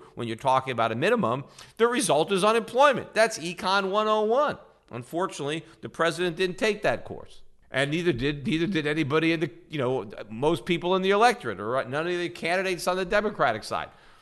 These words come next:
But the other, uh, response, there was one, not an official response, but a campaign response. I watched Bernie Sanders, uh, critique, and,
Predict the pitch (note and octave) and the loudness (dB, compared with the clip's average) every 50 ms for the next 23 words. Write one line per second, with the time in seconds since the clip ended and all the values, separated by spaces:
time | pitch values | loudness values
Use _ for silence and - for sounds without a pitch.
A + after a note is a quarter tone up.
0 | _ _ - - - - F3+ F3+ D#3+ - - - - - - - - D3 F3+ A3+ | _ _ -14 -8 2 6 8 8 8 6 0 -14 -18 -20 -14 -4 2 4 6 8
1 | C4+ C#4 C4+ G#3 E3 C3+ A#2 A2+ - - C#3 C#3 C3 A#2+ B2+ C3 - - - C#3+ | 8 8 8 6 6 4 2 0 -2 2 4 4 4 4 2 -4 -4 -4 -2 0
2 | B2 A2+ A#2 C3 C#3 - - - - - - _ _ - - - - _ - - | 0 0 0 -2 -4 -8 -12 -14 -16 -20 -20 _ _ -20 -20 -20 -20 _ -20 -20
3 | - - - - C#3 D3+ D#3 E3+ F#3 F#3+ D3 B2+ C3+ C#3+ C#3+ C#3 D3 E3+ F3 D#3+ | -20 -14 -8 -4 -2 0 4 4 4 4 4 2 0 -2 0 2 4 4 4 4
4 | C#3+ C3+ C3 - - G3 F#3 - E3 C3+ A2+ A#2 A2+ - - - F#2+ F#2+ G#2 B2+ | 2 0 -4 -4 -2 -2 -2 -2 -4 -8 -6 -6 -8 -8 -6 -6 -4 -4 -4 -6
5 | - - - - _ _ _ _ - A#2 A#2 A#2+ A#2 - - D#3 D#3 C3 C#3+ D#3 | -8 -10 -14 -16 _ _ _ _ -4 -2 -2 -2 -4 -6 -4 -4 -4 -4 -2 -2
6 | D#3+ F#3 F3+ D3+ B2+ G#2+ - - A#2 G2+ A2 G2 B2 A#2+ B2+ B2+ C#3 D3+ D#3 D#3+ | -2 -2 -2 -2 -4 -6 -4 -2 -2 -2 -2 0 0 0 2 4 6 6 6 6
7 | - - - - C#3 D3 C#3 C3 A#2 - - - C#3+ E3 G3 G#3 F#3 B2 A2 G2 | 4 0 -6 -2 0 0 0 0 -2 -2 0 0 2 2 2 2 2 0 -2 -4
8 | G#2+ B2 - - - - - - - - - _ _ - - B2+ B2 A#2+ - - | -4 -6 -10 -14 -16 -20 -20 -20 -20 -20 -20 _ _ -2 2 2 2 2 0 -2
9 | C#3+ C3 - - - G#2+ A2 C3 C3 - B2+ C#3 C#3 C3+ B2+ | -4 -4 -4 -4 -6 -4 -4 -6 -6 -2 -2 0 0 -2 -4